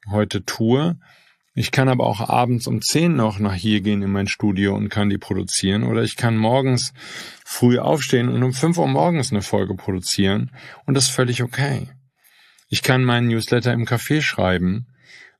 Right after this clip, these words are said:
weil ich da den besten State habe und weil ich dann Menschen beobachte und weil ich dann im Coffee Fellows meinen geliebten Avocado-Toast esse und einen schönen Kaffee Crema trinke.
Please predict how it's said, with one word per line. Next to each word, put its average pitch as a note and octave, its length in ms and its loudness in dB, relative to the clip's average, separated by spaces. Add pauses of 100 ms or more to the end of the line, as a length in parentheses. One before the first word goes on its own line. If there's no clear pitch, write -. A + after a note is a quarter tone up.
(160)
weil A2+ 240 2
ich A2 180 -4
da G#2+ 240 0
den A2 160 2
besten A2 380 -2
State C3+ 420 0
habe G#2 260 0
und G2+ 160 -2
weil G#2+ 140 0
ich G2+ 100 -2
dann A2+ 180 -2
Menschen A2+ 380 0
beobachte G2 540 -2
und A2 220 -2
weil G#2+ 120 2
ich G#2+ 160 -2
dann G#2 400 0
im G#2 160 -2
Coffee A2+ 320 -2
Fellows A2+ 460 0
meinen G#2+ 300 0
geliebten A2+ 400 0
Avocado-Toast A2 960 0
esse A#2+ 420 -2 (580)
und A#2+ 120 0
einen A#2+ 100 0
schönen A#2 300 2
Kaffee G#2+ 260 -2
Crema A#2 380 0
trinke. F#2+ 500 -2